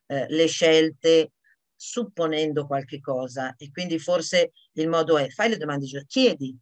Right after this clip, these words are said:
se non hai capito perché c'è quella procedura, c'è quella regola. Io mi, adesso mi, mi rivolgo chiaramente alle insegnanti nella loro organizzazione, nelle loro relazioni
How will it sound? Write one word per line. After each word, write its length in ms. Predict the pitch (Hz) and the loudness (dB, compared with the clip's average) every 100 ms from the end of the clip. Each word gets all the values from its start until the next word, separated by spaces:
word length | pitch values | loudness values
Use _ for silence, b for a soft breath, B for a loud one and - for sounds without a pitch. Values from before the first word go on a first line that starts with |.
| _ | _
se 180 | - 180 | -6 -2
non 140 | 196 | 2
hai 140 | 262 277 | 2 0
capito 480 | 196 220 202 170 - | -2 -4 -4 -6 0
perché 600 | 180 160 156 202 208 208 _ _ | 2 2 0 0 0 -2 _ _
c'è 300 | - 160 175 - | -2 0 0 0
quella 360 | 160 165 160 | 0 0 -2
procedura, 720 | 147 160 147 147 139 156 135 | -2 -4 -4 -6 -2 0 -2
c'è 280 | 135 147 147 | -4 -6 -6
quella 280 | 147 139 135 | -4 -4 -4
regola. 480 | 135 147 139 135 123 - | -2 -2 -4 -8 -10 -10
Io 180 | 139 | -6
mi, 80 | 147 | -6
adesso 280 | 143 147 160 | -4 -4 -4
mi, 160 | 147 139 B B | -6 -8 B B
mi 120 | 147 | 0
rivolgo 380 | 156 156 156 156 | 2 4 4 2
chiaramente 640 | - 151 147 156 151 151 135 | 0 -2 0 -2 -2 -4 -4
alle 220 | 147 151 | -2 0
insegnanti 680 | 156 147 160 160 175 185 170 | 0 0 2 2 2 -2 -4
nella 240 | 160 156 151 | 0 2 4
loro 240 | 156 156 | 4 4
organizzazione, 840 | 147 143 147 147 143 - 165 190 | 2 -4 -6 -6 -6 0 2 2
nelle 200 | 151 135 | -2 -2
loro 180 | 139 139 | 0 0
relazioni 720 | 131 131 127 - 156 165 151 | -2 -4 -8 -2 2 2 0